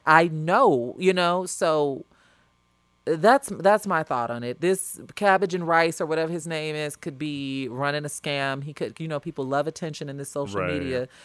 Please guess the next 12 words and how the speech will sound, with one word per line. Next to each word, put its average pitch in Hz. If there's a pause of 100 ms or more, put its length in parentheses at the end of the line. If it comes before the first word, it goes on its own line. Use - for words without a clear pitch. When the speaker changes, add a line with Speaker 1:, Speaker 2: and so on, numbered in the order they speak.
(160)
Speaker 1:
phase, 131
but 135 (180)
he's 175
definitely 156
stirring 165
up 156
conversation, 151
which 147
I 143
think 143
is 139
necessary, 156